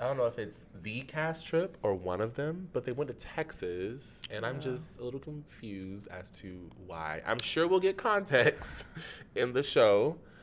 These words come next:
Speaker 1: but it just
Speaker 2: It just gave, did the budget go down?
Speaker 1: I mean
Speaker 2: 'Cause Miami, w-, what you call, went to Mi-, they went to Miami.
Speaker 1: Yeah, not low key.
Speaker 2: And that was, girl,
Speaker 1: Mm.
Speaker 2: that house was
Speaker 1: I
Speaker 2: not,
Speaker 1: get it, I get
Speaker 2: I don't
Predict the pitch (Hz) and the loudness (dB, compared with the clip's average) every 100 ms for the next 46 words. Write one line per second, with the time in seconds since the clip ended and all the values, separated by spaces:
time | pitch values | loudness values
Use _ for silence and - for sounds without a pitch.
0 | - - - - 120 131 131 123 - 139 | -20 -20 -20 -16 2 6 8 8 6 0
1 | 175 175 - - - 359 494 440 269 254 | 0 -2 -6 -6 -2 4 4 4 4 2
2 | 214 214 - 190 285 349 349 349 370 370 | 4 2 2 2 2 -2 -4 -6 -6 -6
3 | 349 - - - 160 170 165 160 160 208 | -12 -14 -16 -10 -8 -6 -6 0 0 2
4 | 190 165 190 262 311 302 269 - 175 165 | 4 4 4 0 2 0 -2 -8 -10 -4
5 | 226 294 277 269 254 240 202 262 233 220 | -2 0 -2 -2 -4 -6 -4 -2 -2 0
6 | 214 226 262 233 226 233 - - - - | 0 -2 -2 -2 -2 -6 -16 -20 -20 -20
7 | - - - - - 80 78 85 85 80 | -20 -20 -20 -20 -18 -16 -12 -8 -8 -8
8 | 78 - 73 76 76 - 175 170 202 302 | -12 -12 -14 -12 -14 -14 -10 -6 -6 -6
9 | 233 170 170 185 - 208 214 208 202 - | -6 -8 -10 -16 -14 -12 -10 -10 -12 -14
10 | - - - - 220 277 214 196 196 156 | -16 -16 -16 -10 -8 -4 -4 -4 -8 -12
11 | - 170 196 190 120 110 120 101 92 113 | -10 -6 -6 -8 -12 -16 -14 -12 -10 -10
12 | 85 | -10